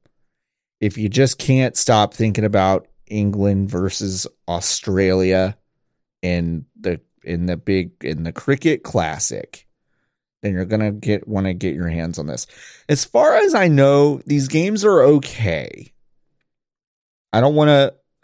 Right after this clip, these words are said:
I don't wanna cast aspersions. Um, I don't wanna say cricket's too complicated because I think, I think it gets a little bit of a bad rep for being too complicated when it's really not.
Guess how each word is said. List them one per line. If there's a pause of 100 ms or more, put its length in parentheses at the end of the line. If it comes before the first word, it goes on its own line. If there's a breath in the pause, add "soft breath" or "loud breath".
I
don't
wanna
cast
aspersions. (680)
Um,
I
don't
wanna
say
cricket's
too
complicated
because
I
think,
I
think
it
gets
a
little
bit
of
a
bad
rep
for
being (400 soft breath)
too
complicated (380)
when
it's
really
not.